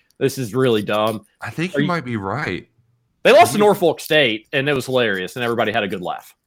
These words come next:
Speaker 2: Yeah, that was the one shining moment, the two thousand twelve year for Kentucky.
Speaker 1: Yeah, that's when, uh, that, that season Duke also got upset by somebody. Mercer, I think.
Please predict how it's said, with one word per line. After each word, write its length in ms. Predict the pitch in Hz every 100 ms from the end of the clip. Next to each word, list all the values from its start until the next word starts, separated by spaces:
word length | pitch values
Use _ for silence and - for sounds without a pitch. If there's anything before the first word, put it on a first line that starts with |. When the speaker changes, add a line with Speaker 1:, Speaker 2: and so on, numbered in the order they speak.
| _ _
Speaker 2:
Yeah, 300 | 107 107 107
that 280 | 104 110 123
was 200 | 139 117
the 200 | 113 110
one 240 | 98 104 110
shining 320 | 123 110 95
moment, 500 | 92 110 98 90 -
the 340 | 92 87 85 82 _ _
two 160 | - 117
thousand 240 | 110 101
twelve 280 | 90 107 131
year 260 | 78 - -
for 140 | -
Kentucky. 480 | 92 90 110 - - _ _ -
Speaker 1:
Yeah, 100 | 165 -
that's 260 | 175 190
when, 280 | 226 214 175
uh, 460 | 156 131 120 107 101 _ _ _ _
that, 380 | 147 175 185 143 156 _ _ - -
that 240 | - 180 202
season 340 | 233 190 156
Duke 280 | 139 156 156
also 460 | 127 113 - 117 101
got 240 | 107 101
upset 480 | 92 - 120 92 -
by 140 | 101
somebody. 400 | 92 120 98 95
Mercer, 420 | 120 139 143 160 156
I 60 |
think. 380 | 151 160 151 -